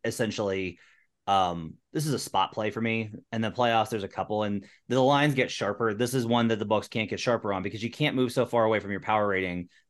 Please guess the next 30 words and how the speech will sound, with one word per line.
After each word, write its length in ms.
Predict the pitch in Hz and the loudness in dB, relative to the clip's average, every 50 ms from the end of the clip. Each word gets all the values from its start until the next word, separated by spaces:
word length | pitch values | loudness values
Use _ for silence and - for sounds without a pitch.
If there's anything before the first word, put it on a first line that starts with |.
| - | -2
that 80 | 117 104 | 0 2
it 60 | 104 | 2
gets 180 | 101 104 95 110 | 2 0 2 2
absolutely, 580 | 107 101 - - - 98 95 98 82 90 95 | 0 0 0 -2 -4 -4 -2 -2 -2 -4 -4
like, 160 | 90 90 90 | -4 -4 -6
nuclear. 480 | 95 107 107 104 98 - 104 87 76 76 | -4 -2 -2 -2 -2 -4 -6 -6 -6 -6
You 160 | 76 90 104 | -8 -8 -8
can't 260 | - - 120 110 98 | -6 -4 -4 -4 -2
do 180 | 90 143 143 104 | 0 0 0 0
that. 260 | 85 82 76 - - | 0 -4 -6 -8 -8
Like, 140 | - 104 - | -8 -8 -6
you 80 | 107 98 | -6 -4
have 220 | 98 117 113 - | -2 -2 -2 -2
to 60 | - | -2
be 240 | 104 110 110 104 110 | -4 -2 0 0 0
anchored 420 | 107 107 107 107 107 101 98 104 - _ _ _ _ - | 0 -2 -2 -2 -2 -2 -4 -4 -8 _ _ _ _ -10
somewhat 720 | - - - 156 127 127 131 120 107 101 92 90 - - - - _ _ _ _ _ _ _ _ _ - | -8 -2 0 2 4 4 4 4 4 2 0 0 -4 -10 -20 -20 _ _ _ _ _ _ _ _ _ -4
to 120 | - 135 | 0 0
your 120 | 113 104 | 0 0
power 320 | - - 151 160 165 135 110 | 0 2 4 4 6 6 4
rating 300 | 104 104 98 98 98 92 | 4 2 0 0 -2 -6
for 120 | - 107 | -6 -8
the, 120 | 95 92 85 | -8 -8 -8
for 200 | - 113 101 95 | -8 -6 -6 -4
what 140 | 101 98 | -4 -6
you 120 | 71 104 101 | -6 -6 -6
had 200 | 98 104 101 98 | -4 -4 -2 -2
in 120 | 98 95 | -4 -4
game 220 | 87 95 92 85 87 | -6 -6 -6 -4 -2
one. 420 | 101 127 120 101 87 87 85 - | 0 0 0 0 0 -4 -6 -10